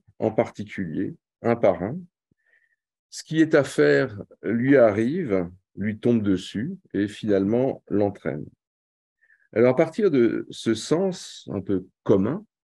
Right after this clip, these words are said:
du mot cas, c'est-à-dire ce cas comme situation concrète à affronter avec ce qu'elle suppose de contingence, de variabilité qui est liée au, au contexte et à la disparité de nos individuations,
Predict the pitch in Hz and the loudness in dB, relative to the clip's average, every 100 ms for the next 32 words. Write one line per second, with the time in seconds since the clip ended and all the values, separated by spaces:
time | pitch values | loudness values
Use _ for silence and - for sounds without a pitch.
0 | _ _ 95 95 101 95 104 101 - _ | _ _ -10 -4 -4 0 0 0 -2 _
1 | 104 117 - _ _ _ _ _ - - | 0 0 -4 _ _ _ _ _ -20 -20
2 | - - _ - 131 139 127 147 143 - | -20 -20 _ 0 4 4 2 2 2 0
3 | 107 101 139 135 - 104 101 92 - - | -4 -2 0 0 0 0 0 -4 -6 -8
4 | 123 135 120 117 131 117 - 107 - 120 | -4 2 2 2 -4 -4 -2 -4 0 -2
5 | 117 - - _ _ _ _ 117 113 107 | -2 -12 -20 _ _ _ _ 0 2 0
6 | - _ _ - 113 - 101 90 101 139 | -4 _ _ -2 -2 -2 -4 -2 -2 -2
7 | 185 - - 101 107 - 101 - - 85 | -6 -12 -2 2 2 0 -2 -2 -10 -6
8 | 104 127 147 110 95 92 90 87 _ - | 0 0 0 -2 0 0 0 -4 _ -6
9 | 98 104 98 90 90 107 135 120 92 92 | -4 0 0 0 -2 -2 -4 -6 -4 -4
10 | 87 101 101 101 92 95 107 - 90 113 | -2 -2 2 0 0 -6 -10 -4 -2 -2
11 | 127 - 92 90 92 98 107 95 90 95 | -4 -6 -4 -4 -2 0 2 2 0 -2
12 | _ _ - 95 107 104 104 120 127 - | _ _ -8 -2 -2 0 2 2 0 -8
13 | 95 95 87 87 82 101 107 - 104 95 | -2 0 0 -2 -6 -10 -8 -4 -2 -2
14 | 90 - 120 104 95 90 87 85 82 98 | -6 -2 -2 0 -2 -2 -2 -4 -2 -2
15 | 95 98 98 92 90 85 - 120 160 | -2 -6 -8 -2 -2 -2 -6 -10 -10